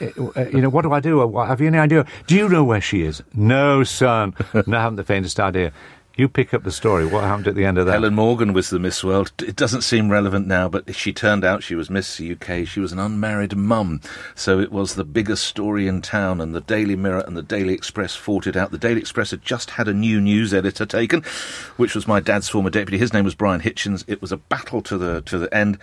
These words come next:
Speaker 2: The Mirror won it. They managed to virtually kidnap her off a train. They phone in. We didn't have mobile phones. It would have been from a railway station pay box.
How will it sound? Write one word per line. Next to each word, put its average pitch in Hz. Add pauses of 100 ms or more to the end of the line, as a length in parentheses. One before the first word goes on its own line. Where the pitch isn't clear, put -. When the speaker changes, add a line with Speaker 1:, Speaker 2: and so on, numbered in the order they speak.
(260)
Speaker 2:
The 101
Mirror 120
won 113
it. -
They 98
managed 107
to 101 (140)
virtually 107
kidnap 113
her 98
off -
a -
train. 117
They 95
phone 123
in. 113
We 101
didn't 107
have 104
mobile 101
phones. 98
It -
would 95
have 95
been 95
from 92
a 92
railway 104
station 92
pay 101
box. 95